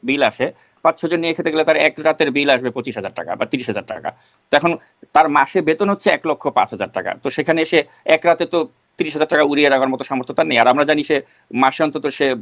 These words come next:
পনেরো থেকে বিশ বার ওয়েস্টিনে যায়, তো এই টাকাটা কোত্থেকে আসছে? তো আমরা কি বুঝি না? অতএব যতই বলার চেষ্টা করা হোক যে সে উপদেষ্টা হয়েছে, তার এখন আর্থিক সামর্থ্য বেড়েছে, এটা কোনো ধোপেই টিকে না। কারণ আমরাও ঢাকা শহরে অনেক বড় বড় প্রতিষ্ঠানে চাকরি করেছি,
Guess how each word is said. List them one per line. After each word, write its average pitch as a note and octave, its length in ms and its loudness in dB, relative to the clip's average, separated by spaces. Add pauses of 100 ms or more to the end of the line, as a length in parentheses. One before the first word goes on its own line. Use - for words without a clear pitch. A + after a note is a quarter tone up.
(300)
পনেরো E3 220 0
থেকে D3+ 180 0
বিশ C#3 180 2
বার C#3+ 140 4
ওয়েস্টিনে G#2+ 360 0
যায়, C#2+ 240 -8 (280)
তো D3+ 80 4
এই - 20 -4
টাকাটা E3+ 220 2
কোত্থেকে B2 360 -4
আসছে? F#2+ 300 -6 (420)
তো C3 60 4
আমরা C#3 160 4
কি D#3+ 80 0
বুঝি D#3+ 220 2
না? D3+ 100 4
অতএব A2+ 240 0
যতই C#3 300 2
বলার F#3 220 2
চেষ্টা E3+ 280 -4
করা C#3+ 160 0
হোক A2+ 160 -4
যে B2 100 -4
সে C#3+ 100 -10
উপদেষ্টা C#3 420 -2
হয়েছে, C#3+ 280 -2
তার C3+ 180 2
এখন B2+ 200 -2 (220)
আর্থিক A#2 280 -2
সামর্থ্য C3 360 -2
বেড়েছে, B2+ 380 0 (300)
এটা C3+ 140 -2
কোনো D#3 300 -2
ধোপেই B2+ 320 0
টিকে G2 220 -4
না। C#2+ 120 -14 (400)
কারণ C3 120 2
আমরাও D3 300 4
ঢাকা D3 220 0
শহরে D3+ 380 2 (120)
অনেক C3+ 240 -2
বড় C3+ 180 0
বড় C3+ 160 -2
প্রতিষ্ঠানে B2+ 460 -8
চাকরি A#2 260 -2
করেছি, F#2+ 380 -8